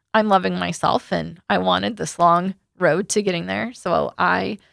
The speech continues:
know the moment I step on that stage, I am putting the very best version of myself out there, the one that is strong and confident and feels beautiful inside out and is truly loving herself. And I have to give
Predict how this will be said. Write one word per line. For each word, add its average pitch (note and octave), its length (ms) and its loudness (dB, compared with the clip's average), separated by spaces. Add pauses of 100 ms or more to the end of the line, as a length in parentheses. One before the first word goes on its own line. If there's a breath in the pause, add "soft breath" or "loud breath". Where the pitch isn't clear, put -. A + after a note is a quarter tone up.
(240 soft breath)
know F#3+ 500 4 (240)
the F3+ 60 0
moment G3 440 0
I F#3+ 120 -2
step - 320 0
on F#3 120 2
that - 200 -4
stage, D#3 500 -4 (420)
I G3 80 0
am G3 160 0
putting G3 400 -4 (100)
the G3 240 -20 (140)
very G#3 280 4
best - 380 -2
version D#3+ 360 -4
of E3+ 160 -4
myself E3 560 -2
out - 220 -6
there, A#2+ 240 -6 (320 soft breath)
the G3+ 80 -4
one F#3+ 180 2
that F#3+ 140 0
is D#3+ 80 -2
strong F#3+ 560 2
and F3+ 240 -4
confident F#3 760 -4
and E3+ 440 -12 (440)
feels G3 220 4
beautiful F3+ 500 -2
inside F3+ 460 0
out - 460 -2 (360)
and A3 60 0
is G3+ 160 -2
truly F3+ 640 0
loving F3+ 320 2
herself. - 560 -8
And G#3+ 100 0
I G#3 40 2
have C#4 240 -2
to D4+ 100 0
give F#3+ 420 -2